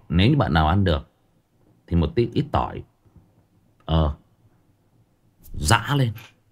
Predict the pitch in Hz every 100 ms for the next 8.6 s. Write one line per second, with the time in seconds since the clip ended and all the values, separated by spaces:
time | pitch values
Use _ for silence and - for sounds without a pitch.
0 | - - - 101 90 101 101 104 85 82
1 | 76 55 - 101 101 101 95 98 95 120
2 | 101 104 95 107 95 85 80 78 _ _
3 | - - - _ _ - 78 98 101 101
4 | 110 98 113 - 85 131 135 _ _ _
5 | _ _ _ _ _ - 92 87 87 90
6 | 71 67 67 - _ _ _ _ _ _
7 | _ _ _ _ _ - - - _ -
8 | 78 73 73 65 58